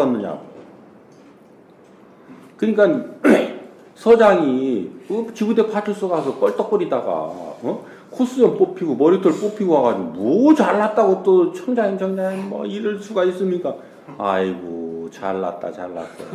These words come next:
어? 코 박고 죽어도 시원찮을 판에 또 그걸 갖다 이르고 있어요. 오죽하면 간에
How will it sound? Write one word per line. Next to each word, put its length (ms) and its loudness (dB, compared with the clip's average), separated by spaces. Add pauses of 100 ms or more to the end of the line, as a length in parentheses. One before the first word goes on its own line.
(1160)
어? 220 -8 (360)
코 140 -2
박고 280 2
죽어도 420 -2
시원찮을 580 -2
판에 240 -6
또 100 -14
그걸 280 0
갖다 240 -2
이르고 480 -4
있어요. 500 -8 (1200)
오죽하면 580 4
간에 180 2